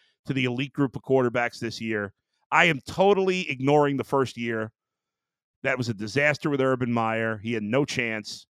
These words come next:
He, he brought it all together last year, and I know a lot of people wanna see it again,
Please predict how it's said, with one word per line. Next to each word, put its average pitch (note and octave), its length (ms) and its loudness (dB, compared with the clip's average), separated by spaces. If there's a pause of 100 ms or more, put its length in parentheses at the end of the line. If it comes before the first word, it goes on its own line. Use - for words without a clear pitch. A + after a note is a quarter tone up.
(440)
He, D#3+ 200 -6 (240)
he C#3+ 160 -8
brought D#3 240 4
it D3 60 6
all D3+ 160 6
together C#3 400 2
last A#2 320 -2
year, G#2+ 400 -2 (520)
and A2+ 140 -2
I B2 80 2
know C#3+ 100 4
a C#3+ 60 2
lot D3 140 6
of - 40 -6
people C#3+ 220 -4
wanna D3+ 160 2
see E3 180 0
it D3 60 0
again, C#3 380 0